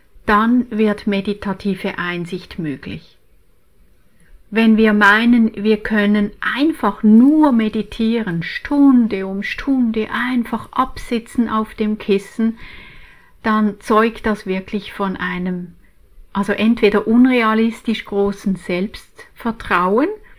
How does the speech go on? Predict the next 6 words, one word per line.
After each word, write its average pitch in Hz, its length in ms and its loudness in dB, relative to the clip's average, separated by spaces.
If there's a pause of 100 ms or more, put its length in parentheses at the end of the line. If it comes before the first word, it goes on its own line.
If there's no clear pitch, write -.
(280)
oder 190 280 2
schlicht 175 600 -6
von 180 260 -10
einem 175 360 -6
falschen 170 500 -6
Verständnis. 175 840 -10